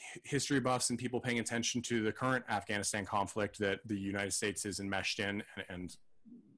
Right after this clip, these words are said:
arguably created, um, the Russia was there first, and they tried very similar things that, that the U S is trying, and they failed and they left. And I, I believe it was Rudyard Kipling. I could be wrong, but I think it was,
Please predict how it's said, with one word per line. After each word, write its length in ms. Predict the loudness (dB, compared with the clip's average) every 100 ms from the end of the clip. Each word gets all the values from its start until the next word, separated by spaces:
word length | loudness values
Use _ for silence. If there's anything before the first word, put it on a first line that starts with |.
| _ _ -20 -20 _ -4
arguably 540 | -4 -2 -2 0 -2
created, 480 | 0 0 2 2 -2 -8 -18 -18 -2
um, 460 | 2 4 4 0 -6 _ _ _ _ _ _ _ -14 0
the 540 | 2 4 4 0 -4 0
Russia 300 | 2 4 4
was 140 | 4
there 140 | 4
first, 440 | 2 0 0 -4 -2 -2
and 140 | 4
they 100 | 4
tried 380 | 4 4 4 4
very 240 | 6 6
similar 320 | 4 2 2
things 400 | 2 0 0 0
that, 100 | -2 -2 -10 -8
that 240 | -2 -2 0
the 80 | 0
U 120 | 2
S 200 | 2 0
is 60 | -2
trying, 420 | -2 -2 -4 -6 -10 -18 -4
and 380 | 0 2 0 4
they 420 | 6 6 6 4
failed 400 | 4 2 2 0
and 140 | -4 -4
they 60 |
left. 340 | -2 -4 -6 -4
And 80 |
I, 80 | -4 -2
I 40 |
believe 240 | 2 2 4
it 60 |
was 160 | 2 4
Rudyard 300 | 2 2 0
Kipling. 320 | -2 0 -2
I 20 |
could 140 | 0 0
be 80 |
wrong, 160 | 2 2
but 100 | 0
I 40 |
think 140 | 0 2
it 40 |
was, 180 | 4